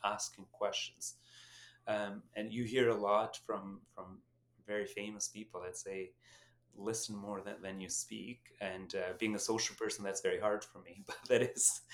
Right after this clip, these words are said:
it's such an important skill that, uh, there are a lot of people you can learn a lot from.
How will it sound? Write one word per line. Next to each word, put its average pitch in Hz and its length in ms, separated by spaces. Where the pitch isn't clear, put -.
it's 117 200
such - 260
an 117 240
important 113 560
skill 107 520
that, 92 300
uh, - 380
there 101 80
are 101 40
a 101 40
lot 113 140
of 117 40
people 117 200
you 113 60
can 95 200
learn 95 220
a 104 80
lot 98 260
from. 160 320